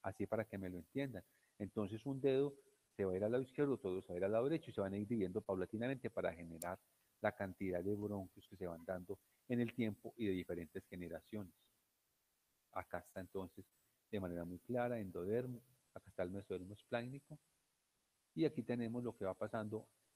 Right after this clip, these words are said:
al lado derecho y lo que va pasando al lado izquierdo. Al lado derecho ustedes saben que hay una división del bronquio en bronquio fuente superior, medio e inferior, y aquí tenemos bronquio superior y bronco medio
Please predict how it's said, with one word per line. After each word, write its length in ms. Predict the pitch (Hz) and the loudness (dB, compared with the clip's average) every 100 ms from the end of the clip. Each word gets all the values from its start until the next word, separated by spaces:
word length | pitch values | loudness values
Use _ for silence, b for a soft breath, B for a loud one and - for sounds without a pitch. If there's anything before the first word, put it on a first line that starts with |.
| - | -2
al 200 | 98 92 | 0 4
lado 160 | 117 147 | 4 6
derecho 360 | 151 143 - - | 4 2 -2 -4
y 80 | |
lo 100 | 95 | -4
que 100 | - | -2
va 40 | 87 | -4
pasando 360 | 92 95 92 | -4 -4 -2
al 80 | 95 | -2
lado 100 | 101 | -2
izquierdo. 400 | 104 - 170 110 | -4 2 2 2
Al 120 | 90 | 0
lado 260 | 90 90 107 | 0 0 0
derecho 460 | 131 135 139 131 - | 0 0 0 0 -2
ustedes 260 | - 104 101 | -2 -2 0
saben 280 | 104 107 110 b b b - | -4 -4 -6 b b b 0
que 60 | |
hay 60 | 98 | 2
una 140 | 104 | 2
división 680 | 110 101 95 - - 92 90 _ _ _ _ _ _ - | 0 0 -2 -8 -8 -6 -8 _ _ _ _ _ _ -2
del 140 | 113 | -2
bronquio 480 | 107 110 104 - 131 | 2 2 2 0 -4
en 100 | 101 | -2
bronquio 320 | 92 87 107 | -2 -2 -4
fuente 260 | 101 92 107 | -6 -8 -10
superior, 680 | - 87 87 90 104 120 107 | -12 -8 -6 0 2 2 0
medio 380 | 98 98 98 113 | -2 0 0 0
e 80 | |
inferior, 500 | 120 127 135 113 117 - _ _ _ _ | -2 -2 0 2 0 -2 _ _ _ _
y 80 | 143 | 2
aquí 160 | 131 113 | 2 4
tenemos 500 | 110 107 101 107 98 | 0 0 0 -2 -2
bronquio 260 | 92 98 | -4 -6
superior 480 | 107 120 120 110 110 - | -6 -4 -2 0 0 -2
y 80 | 107 | -4
bronco 340 | 87 82 - | -4 -6 -4
medio 320 | 110 101 104 | -2 0 0